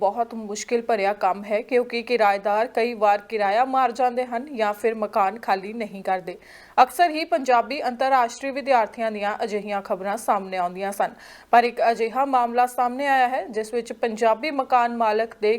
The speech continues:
ਕੋਂਡੋ ਨੂੰ ਕਿਸੇ ਪੰਜਾਬੀ ਵੱਲੋਂ ਨਹੀਂ, ਬਲਕਿ ਕਿਸੇ ਹੋਰ ਮੂਲ ਦੀ ਔਰਤ ਵੱਲੋਂ ਦੱਬ ਲਿਆ ਗਿਆ ਸੀ। ਦਰਅਸਲ, ਬਰੈਂਪਟਨ, ontario ਦੇ ਨਰਿੰਦਰ ਸਿੰਘ ਦਾ ਕਹਿਣਾ ਹੈ ਕਿ ਉਸਨੇ ਅਤੇ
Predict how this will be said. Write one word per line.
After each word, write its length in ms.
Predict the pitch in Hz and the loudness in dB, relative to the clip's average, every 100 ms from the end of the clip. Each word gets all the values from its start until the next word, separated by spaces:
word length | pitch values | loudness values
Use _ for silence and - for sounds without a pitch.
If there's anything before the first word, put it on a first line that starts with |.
| 220 | 2
ਕੋਂਡੋ 380 | 226 208 208 226 | 0 0 -2 -4
ਨੂੰ 180 | 208 226 - - - | -4 -10 -16 -20 -4
ਕਿਸੇ 260 | 285 294 339 | -2 2 2
ਪੰਜਾਬੀ 600 | 349 294 226 247 220 285 | 2 -2 2 2 4 0
ਵੱਲੋਂ 300 | 311 285 254 | 2 2 0
ਨਹੀਂ, 240 | 208 196 180 - | -8 -12 -12 -2
ਬਲਕਿ 340 | 208 214 247 | -2 -2 -4
ਕਿਸੇ 300 | 247 233 247 | -2 0 0
ਹੋਰ 320 | 220 202 269 | -2 0 0
ਮੂਲ 280 | 277 247 254 | 0 -2 -2
ਦੀ 160 | 226 247 | -2 -2
ਔਰਤ 320 | 190 208 208 214 | 2 2 2 -4
ਵੱਲੋਂ 280 | 196 202 | -4 -4
ਦੱਬ 300 | 214 214 196 | 2 2 2
ਲਿਆ 220 | 202 190 175 | -2 -4 -2
ਗਿਆ 220 | 180 180 | 0 0
ਸੀ। 200 | 180 185 - - - - | -2 -14 -14 -20 -20 0
ਦਰਅਸਲ, 460 | 220 294 339 320 339 | 6 6 6 2 2
ਬਰੈਂਪਟਨ, 580 | 226 247 254 262 311 320 | 2 2 2 4 2 2
ontario 540 | 262 247 226 233 285 | -4 0 2 2 -2
ਦੇ 240 | 247 226 240 | 0 2 0
ਨਰਿੰਦਰ 460 | 226 202 214 220 254 | 0 -4 -2 0 0
ਸਿੰਘ 320 | 254 233 247 | -2 -2 0
ਦਾ 140 | 240 | 0
ਕਹਿਣਾ 360 | 240 208 208 262 | 0 -4 0 0
ਹੈ 140 | 233 220 | 0 -2
ਕਿ 260 | 226 247 - 220 | -6 -8 -4 -4
ਉਸਨੇ 360 | 262 - 285 311 254 | -2 0 0 4 4
ਅਤੇ 200 | 285 | 2